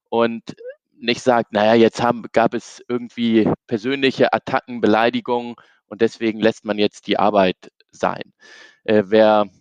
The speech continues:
damit auch nicht umgehen kann, der ist in der Politik wahrscheinlich falsch. Also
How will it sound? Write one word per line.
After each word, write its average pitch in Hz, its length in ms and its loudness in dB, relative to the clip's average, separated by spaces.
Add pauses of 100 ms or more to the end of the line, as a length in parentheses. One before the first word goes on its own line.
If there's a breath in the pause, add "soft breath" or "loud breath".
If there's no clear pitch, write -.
(440)
damit 120 420 -2
auch 117 160 -6
nicht 110 200 -10
umgehen 151 300 -6
kann, 139 220 -4
der - 100 2
ist - 140 -6
in 120 60 -6
der 113 100 2
Politik - 480 -12
wahrscheinlich 104 460 -8
falsch. 107 400 -4
Also 110 320 -2